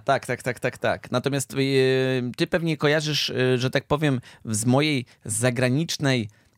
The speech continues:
mm, rezy-, <laughs> rezydencji, nie wiem, czy użyłem tego słowa, ale niech będzie. W mojej rezydencji zagranicznej wisi wiele prac tego, mm, autora, bo pozwo-, po-, postanowiłem je wywieźć za granicę.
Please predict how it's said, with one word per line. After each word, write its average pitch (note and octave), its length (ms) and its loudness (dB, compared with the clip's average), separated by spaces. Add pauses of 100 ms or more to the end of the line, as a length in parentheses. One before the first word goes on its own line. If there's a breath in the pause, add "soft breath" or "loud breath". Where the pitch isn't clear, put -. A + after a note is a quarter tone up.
mm, A#2+ 760 2
rezy-, C#3 560 4
<laughs> E3 120 2
rezydencji, C3 560 0
nie A#2 60 -6
wiem, A2 100 -8
czy - 180 -8
użyłem - 280 -4 (100)
tego C3+ 220 0
słowa, B2+ 340 -4 (260 loud breath)
ale E4+ 180 4
niech D#3 160 4
będzie. A2 440 0 (340 loud breath)
W A2+ 60 -2
mojej D#3+ 220 4
rezydencji D#3 520 0
zagranicznej C#3+ 540 0
wisi C#3+ 360 -2
wiele C#3 240 2
prac D3+ 340 2
tego, A2+ 380 -2
mm, A#2+ 220 -2
autora, A#2+ 340 0
bo A2+ 100 -2
pozwo-, A2 360 -4
po-, B2 160 0
postanowiłem A#2 560 -4
je A2+ 120 2
wywieźć C3 380 0
za A#2 140 -2
granicę. A#2 600 -2